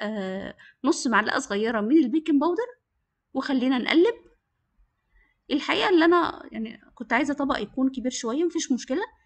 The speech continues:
خلينا نجيب طبق غويط أحسن ووسع شوية عشان أعرف إيه أقلب كويس.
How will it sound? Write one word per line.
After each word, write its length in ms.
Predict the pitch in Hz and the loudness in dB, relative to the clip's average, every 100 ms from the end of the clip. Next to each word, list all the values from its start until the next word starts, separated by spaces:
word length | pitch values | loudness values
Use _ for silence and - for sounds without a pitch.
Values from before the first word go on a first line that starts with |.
| _ _ - | _ _ -10
خلينا 560 | 226 277 302 294 277 - | -2 4 4 2 -4 -8
نجيب 240 | 214 262 269 | -6 -6 -4
طبق 240 | 269 - | -4 -4
غويط 300 | 233 247 269 - | -4 -4 -4 -6
أحسن 340 | - - 294 | -10 -4 0
ووسع 380 | 240 226 277 311 | 0 -2 -6 -6
شوية 320 | - 240 285 | -6 -4 -2
عشان 300 | 294 - 240 | -2 -4 -8
أعرف 300 | - 269 285 - | -4 -2 -2 -6
إيه 180 | 214 262 - - - | -6 -6 -10 -18 -6
أقلب 300 | 208 - 277 | -2 2 0
كويس. 540 | 269 - 151 - - | -2 -8 -10 -16 -18